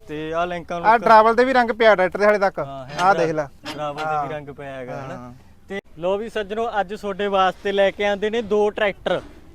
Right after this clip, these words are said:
Speaker 1: ਜਮਾਂ ਨਵੀਂ ਕੰਡੀਸ਼ਨ ਵਰਗੇ। ਤੇ ਬਰਨਾਲੇ ਟਰੈਕਟਰ ਮੰਡੀ ਤੇ ਬਾਈ ਕੁਲਵਿੰਦਰ ਕੋਲੇ ਨੇ ਤੇ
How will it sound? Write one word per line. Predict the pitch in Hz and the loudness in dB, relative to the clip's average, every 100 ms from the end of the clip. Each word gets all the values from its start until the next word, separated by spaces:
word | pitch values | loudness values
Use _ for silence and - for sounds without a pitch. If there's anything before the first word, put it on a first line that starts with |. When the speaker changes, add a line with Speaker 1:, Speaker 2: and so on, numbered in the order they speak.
| - | -8
Speaker 1:
ਜਮਾਂ | 208 262 294 | -4 -2 0
ਨਵੀਂ | 262 254 | -2 -4
ਕੰਡੀਸ਼ਨ | 247 247 226 233 254 | -4 -4 -4 -4 0
ਵਰਗੇ। | 233 196 175 160 - - | 2 2 -4 -10 -10 -8
ਤੇ | 214 | -8
ਬਰਨਾਲੇ | 165 196 190 202 202 220 | -2 -2 2 4 4 4
ਟਰੈਕਟਰ | 226 214 - | -2 -4 -4
ਮੰਡੀ | 220 214 208 | -6 -6 -4
ਤੇ | 233 | -4
ਬਾਈ | 226 226 | -2 -2
ਕੁਲਵਿੰਦਰ | - 226 214 196 208 | -2 -2 -2 -2 -4
ਕੋਲੇ | 202 214 208 | 0 -2 -2
ਨੇ | 208 226 - - 226 | -4 -6 -12 -10 2
ਤੇ | 226 | 4